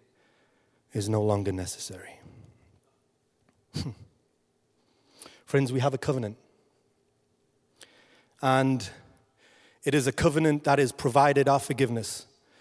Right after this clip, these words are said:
And it's important to understand this word covenant. It's such a deeply profound, the implications, the actual essence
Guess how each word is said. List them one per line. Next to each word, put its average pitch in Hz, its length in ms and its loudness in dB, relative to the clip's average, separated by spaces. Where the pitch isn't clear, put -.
And 151 100 2
it's 156 120 2
important 175 400 4
to 180 100 -2
understand 165 640 0
this 147 180 -4
word 139 200 0
covenant. 151 400 2
It's 131 140 -6
such - 240 -4
a 151 80 0
deeply 151 520 2
profound, 147 760 0
the 127 260 -4
implications, 147 880 -2
the 147 120 -10
actual 147 360 -8
essence 135 440 -6